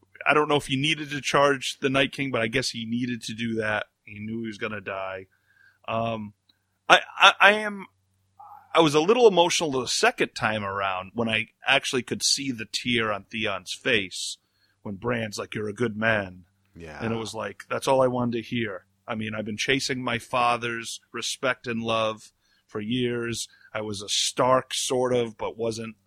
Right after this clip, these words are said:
Speaker 1: by blood. Uh, and Bran's like, "You're home." And that's the things Theon needed to hear, just especially coming from Bran with all the awful things he did. So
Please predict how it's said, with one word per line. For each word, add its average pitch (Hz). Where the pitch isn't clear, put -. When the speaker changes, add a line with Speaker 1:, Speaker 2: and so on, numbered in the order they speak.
Speaker 1:
by 107
blood. 120
Uh, 110
and 117
Bran's 127
like, 107
"You're 113
home." 113
And 107
that's 123
the 120
things 156
Theon 127
needed 117
to 117
hear, 101
just -
especially 135
coming 113
from 101
Bran 101
with 107
all 110
the 107
awful 113
things 110
he 104
did. 92
So 127